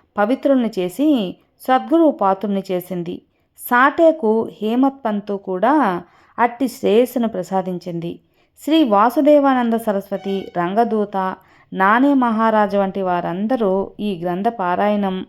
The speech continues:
పారాయణమే వారు ఆశ్రయించి, తగిన గురువును గు-, గుర్తించి తెలిపి, వారిని గురుకృపకు పాత్రుల్ని చేసి మహాత్ములుగా రూపుదిద్దారు.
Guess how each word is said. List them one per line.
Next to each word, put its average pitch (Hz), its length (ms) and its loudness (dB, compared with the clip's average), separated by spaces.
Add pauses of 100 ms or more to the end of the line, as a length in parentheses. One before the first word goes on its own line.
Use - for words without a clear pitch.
(600)
పారాయణమే 202 540 0
వారు 180 260 0
ఆశ్రయించి, 185 840 -4 (360)
తగిన 247 240 2
గురువును 220 420 2
గు-, 185 380 -4
గుర్తించి 196 640 -6
తెలిపి, 185 760 -4 (300)
వారిని 254 680 2 (680)
గురుకృపకు 240 920 2 (100)
పాత్రుల్ని 202 440 0 (100)
చేసి 180 420 -4
మహాత్ములుగా 190 640 -2
రూపుదిద్దారు. 175 840 -4